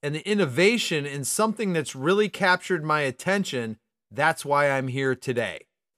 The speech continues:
So what did Fred Couples have to say about that? So paraphrasing Fred Couples, I'm paraphrasing now,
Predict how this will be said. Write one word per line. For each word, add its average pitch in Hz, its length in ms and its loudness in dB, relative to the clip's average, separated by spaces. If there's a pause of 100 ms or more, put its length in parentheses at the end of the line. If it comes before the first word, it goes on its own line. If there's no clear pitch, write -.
(160)
So 156 140 0
what 170 180 6
did 208 180 2
Fred 185 320 0
Couples 151 340 -2
have 135 220 -4
to 120 100 -6
say 135 220 -2
about 117 340 -2
that? 98 220 -8 (1080)
So 160 500 4 (100)
paraphrasing 240 840 8 (180)
Fred 180 320 4
Couples, 147 680 4 (440)
I'm 123 140 -6
paraphrasing 131 680 4
now, 104 340 -8